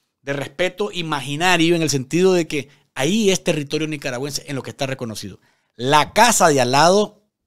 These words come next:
no. Y por tanto, lo que pasa en la casa de al lado, eso es territorio panameño y ahí Panamá puede hacer lo que la ley de Panamá, eh, eh,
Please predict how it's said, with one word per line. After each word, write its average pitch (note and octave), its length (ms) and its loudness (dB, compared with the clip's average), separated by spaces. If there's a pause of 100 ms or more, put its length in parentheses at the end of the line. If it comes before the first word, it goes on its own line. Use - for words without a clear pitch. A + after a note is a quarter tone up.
(120)
no. A#2+ 600 0 (840)
Y D#3+ 120 -10
por D3 260 -4
tanto, G3+ 340 0
lo A#2+ 160 -6
que A2+ 100 -8
pasa A#3+ 380 4
en G#3+ 80 -4
la D#3+ 140 -4
casa C#3+ 220 -2
de A2+ 120 -4
al A2 100 -6
lado, G#3 420 0 (480)
eso D#3+ 280 2
es E3 100 2
territorio D#3+ 560 0
panameño F#3+ 540 -4
y A#2+ 120 -8
ahí C#3 260 -2
Panamá C#3+ 420 -6
puede C#3+ 180 -6
hacer F#3+ 400 -6 (600)
lo A#2+ 180 -4
que A#2+ 100 -6
la G#2+ 120 -6
ley A#2 180 -6
de F3+ 140 -10
Panamá, B2+ 600 -14 (320)
eh, G2 400 -12
eh, - 300 -20